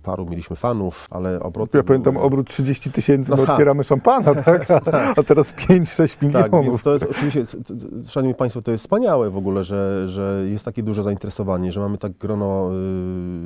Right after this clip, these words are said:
Speaker 1: y, aktywnych, y, y, akcjonariuszy, świadomych, y, rozsądnych i że jest tak,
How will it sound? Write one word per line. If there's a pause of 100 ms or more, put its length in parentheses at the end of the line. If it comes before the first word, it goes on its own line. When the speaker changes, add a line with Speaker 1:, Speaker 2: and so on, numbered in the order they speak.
(200)
Speaker 1:
y,
aktywnych, (540)
y,
y,
akcjonariuszy,
świadomych,
y,
rozsądnych (520)
i
że
jest
tak,